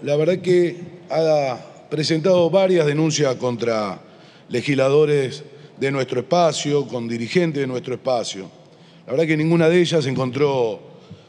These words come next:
confirmación por parte de la justicia. Y ayer en su campaña difamatoria contra el diputado Fernando Iglesias, miembro de mi bloque,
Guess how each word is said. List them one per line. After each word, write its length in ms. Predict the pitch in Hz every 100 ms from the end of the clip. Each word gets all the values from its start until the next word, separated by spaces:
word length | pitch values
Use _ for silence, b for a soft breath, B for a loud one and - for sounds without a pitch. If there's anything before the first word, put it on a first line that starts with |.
| B B
confirmación 600 | - 123 127 131 131 202
por 160 | 165 135
parte 240 | 139 127
de 80 | 131
la 100 | 123
justicia. 580 | 113 123 131 117 120 113 - - - - - - B B B B B B
Y 100 | 143
ayer 260 | 156 226 214
en 80 |
su 160 | 165 175
campaña 840 | 151 156 160 185 180 170 151 127 107 - - - - - _ _ _ -
difamatoria 880 | 131 147 147 147 202 185 156 156 151 -
contra 240 | - 117 127
el 60 |
diputado 440 | 127 123 123 156 139
Fernando 320 | 131 143 139
Iglesias, 440 | 139 170 165 - 127
miembro 380 | 135 139 127
de 120 | 120 120
mi 120 | 127
bloque, 460 | 151 156 151 131